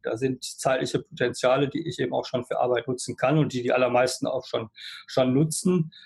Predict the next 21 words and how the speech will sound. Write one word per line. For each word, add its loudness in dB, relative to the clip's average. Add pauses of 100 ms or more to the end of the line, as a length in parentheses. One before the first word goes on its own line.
(260)
Und, -6 (200)
äh, 4
man -4
kann 2
natürlich 0
sagen, 2
d-, -4
d-, -6
die -2
Zeit 2
steht 0
dann 0
unter 0
Umständen 0
mehr 4
für 0
Familie 0
zu, -6
auch -2
zur -4
Verfügung. 0